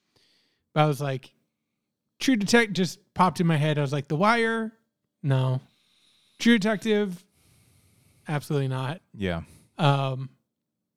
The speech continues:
Speaker 1: but yeah, the second season, I wonder, I wonder if, if it's gonna feel standalone. I wonder how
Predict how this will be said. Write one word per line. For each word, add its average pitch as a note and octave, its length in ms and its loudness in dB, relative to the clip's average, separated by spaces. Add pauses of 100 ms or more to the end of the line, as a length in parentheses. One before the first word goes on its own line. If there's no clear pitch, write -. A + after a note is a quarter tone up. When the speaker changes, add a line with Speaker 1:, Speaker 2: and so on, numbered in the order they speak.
(920)
Speaker 1:
but D#3+ 120 4
yeah, E3+ 200 4
the C3+ 140 -4
second G3+ 340 -2
season, E3 300 -2
I C3+ 80 -4
wonder, C3+ 520 -6 (680)
I - 40 2
wonder C#3+ 220 6
if, C#3 180 0
if D3 180 0
it's C#3 100 -4
gonna C#3+ 180 2
feel C#3+ 240 2
standalone. D#3 840 -4 (1120)
I D3+ 40 -4
wonder C#3+ 200 2
how C3+ 560 0